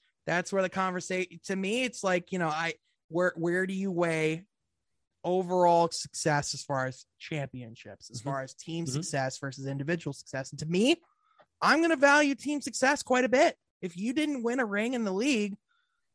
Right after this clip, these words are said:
Speaker 1: it's hard for me to put you high in the goat conversation, especially, you know, T-Mac,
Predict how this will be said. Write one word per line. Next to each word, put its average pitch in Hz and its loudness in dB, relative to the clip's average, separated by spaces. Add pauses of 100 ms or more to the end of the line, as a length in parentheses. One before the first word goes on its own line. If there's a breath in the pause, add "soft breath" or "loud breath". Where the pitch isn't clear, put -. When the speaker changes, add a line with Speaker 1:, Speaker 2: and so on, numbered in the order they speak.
Speaker 1:
it's 185 -4
hard 214 4
for 254 -2
me 233 0
to 220 -2
put - -6
you 185 -4
high 170 2
in 196 0
the 185 -2
goat 180 2
conversation, 160 -4
especially, 190 -2 (420 soft breath)
you 170 -2
know, 180 0
T-Mac, 226 0